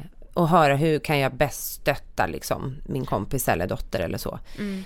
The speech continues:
Speaker 1: Så man kan alltid höra av sig, man kan alltid chatta. Eh, och om man är ung så har ju en av våra medlemsjourer, Tusen möjligheter, precis startat ungarelationer punkt se.
Speaker 2: Mm.
Speaker 1: Den chatten är öppen varje dag.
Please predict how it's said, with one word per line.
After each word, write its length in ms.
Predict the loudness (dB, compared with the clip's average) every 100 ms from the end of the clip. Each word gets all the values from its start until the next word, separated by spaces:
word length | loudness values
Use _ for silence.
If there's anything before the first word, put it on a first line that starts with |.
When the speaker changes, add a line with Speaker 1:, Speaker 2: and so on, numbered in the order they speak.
| -6
Speaker 1:
Så 60 |
man 80 | 0
kan 80 | 2 6
alltid 380 | 6 6 6
höra 220 | 8 10 10
av 40 |
sig, 300 | 6 2 4
man 160 | 4 2
kan 100 | 0
alltid 500 | 2 2 0 -2 0
chatta. 600 | 0 -2 -4 4 4 4 -2 -6
Eh, 360 | -4 -2 -2
och 180 | 0 4
om 100 | 4
man 180 | 4 2
är 300 | 2 2 -2 -8 -2
ung 380 | 6 8 8 6
så 140 | 4
har 160 | 2 4
ju 80 | 4
en 180 | 4 2
av 80 |
våra 140 | 2 2
medlemsjourer, 640 | 2 0 -4 -4 -2 -2
Tusen 400 | 0 -2 0 -2 2
möjligheter, 540 | 2 2 2 2 0
precis 320 | -4 -2 -4
startat 400 | -2 -2 -2 -6
ungarelationer 920 | -2 -2 0 -2 -4 2 4 4 4
punkt 240 | 2 0 2 0
se. 240 | 0 0
Speaker 2:
Mm. 340 | 0 0 2 2 0 -12 -10 -2
Speaker 1:
Den 160 | 0
chatten 300 | 2 0 0
är 60 | 0
öppen 300 | 0 -2 0
varje 340 | 2 2 2
dag. 640 | 2 6 10 8 6 0